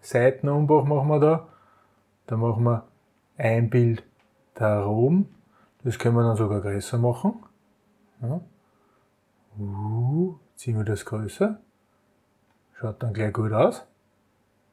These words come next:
Ja. Zweite Bild.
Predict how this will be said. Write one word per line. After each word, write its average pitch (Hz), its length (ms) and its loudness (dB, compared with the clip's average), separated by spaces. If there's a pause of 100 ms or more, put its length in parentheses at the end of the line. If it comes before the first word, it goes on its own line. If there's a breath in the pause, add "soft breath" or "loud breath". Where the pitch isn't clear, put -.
(1300)
Ja. 131 160 -8 (680 soft breath)
Zweite 117 440 0
Bild. 180 400 6